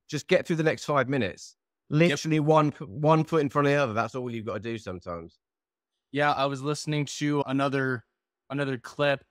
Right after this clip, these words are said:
Speaker 2: I remember who it was. I, obviously, I watch too much social media. Sorry about that.
Speaker 1: <laughs>
Speaker 2: But, uh, th-, there was another clip where a guy was talking about his dad, and he asked his dad, he, he was a struggling alcoholic, recovering alcoholic. He said, "Dad, do you think you'll be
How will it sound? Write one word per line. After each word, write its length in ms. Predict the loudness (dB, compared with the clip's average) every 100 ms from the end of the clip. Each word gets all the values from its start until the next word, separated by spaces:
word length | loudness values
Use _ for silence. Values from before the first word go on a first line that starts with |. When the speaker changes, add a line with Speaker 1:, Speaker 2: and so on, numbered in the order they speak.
| _ _ _ _ _ -4
Speaker 2:
I 40 |
remember 240 | -2 -2 0
who 160 | 0
it 80 | 0
was. 480 | -2 -4 -6 -10 -12 _ _ _ _ _ _ _ _ -4
I, 280 | -2 -2 0
obviously, 340 | 0 0 -2
I 60 | -4
watch 320 | -2 -4 -6
too 80 | -12
much 120 | -12
social 280 | -12 -14 -16
media. 240 | -16 -14
Sorry 220 | -10 -8 -8
about 180 | -8 -16
that. 160 | -8 -6 -6
Speaker 1:
<laughs> 180 | -10 -2
Speaker 2:
But, 260 | -2 -2
uh, 240 | 0 2 0
th-, 280 | -4 -6 -2
there 100 | -2
was 120 | 0
another 240 | 0 0
clip 240 | 0 -2 0
where 160 | 0
a 40 | 2
guy 180 | 0 0
was 160 | -2
talking 320 | -4 -4 -4
about 200 | -2 -2 -2
his 120 | -6
dad, 440 | -4 -2 -2 -4 -12 _ _ _ _
and 520 | -2 0 0 0 -4 -8
he 220 | -14 -4 -2
asked 200 | -2 -4
his 160 | -6
dad, 460 | 0 2 2 0 -6 -18
he, 180 | -20 -14
he 60 |
was 120 | -10 -8
a 20 |
struggling 440 | -4 -2 -2 -2
alcoholic, 640 | -2 -2 -6 -6 -6 -6
recovering 420 | -8 -6 -4 -2 -2
alcoholic. 480 | -4 -4 -4 -6 -10
He 80 |
said, 200 | -10 -8
"Dad, 180 | -4 -4
do 40 | -4
you 60 |
think 260 | -6 -8 -4
you'll 120 | -4
be 360 | -4 -6 -8